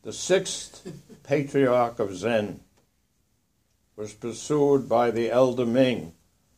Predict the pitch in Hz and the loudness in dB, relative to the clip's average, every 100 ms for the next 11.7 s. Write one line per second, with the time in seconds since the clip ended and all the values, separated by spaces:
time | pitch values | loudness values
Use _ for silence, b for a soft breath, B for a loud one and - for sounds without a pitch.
0 | _ - 127 156 160 156 151 143 143 135 | _ 0 4 8 8 8 6 6 6 6
1 | 127 - - 113 113 113 120 117 107 101 | 2 -2 -12 -10 -6 -2 -2 -2 -6 0
2 | 107 82 - - - _ _ - _ _ | 0 -2 -10 -20 -20 _ _ -20 _ _
3 | - _ _ _ _ - 95 98 87 127 | -20 _ _ _ _ -18 -14 -14 -2 4
4 | 135 135 131 123 123 - 123 127 123 123 | 4 4 4 4 2 -4 0 2 4 4
5 | 135 135 135 139 139 143 139 135 - _ | 6 6 4 2 4 2 0 -4 -12 _
6 | _ _ _ _ - 110 - 135 135 135 | _ _ _ _ -18 -16 2 4 6 4
7 | - 110 131 147 151 143 127 123 107 123 | -2 2 4 8 8 6 4 0 4 6
8 | 131 131 131 127 131 _ _ _ _ 113 | 6 6 2 0 -8 _ _ _ _ -10
9 | 110 90 131 139 135 117 117 117 120 - | -10 -8 -2 -2 -2 0 2 2 0 -8
10 | - - 107 113 107 113 110 101 107 117 | -20 -14 -6 -4 -4 -4 -2 0 2 2
11 | - 101 80 - 110 87 | 0 -8 -12 -4 -4 -4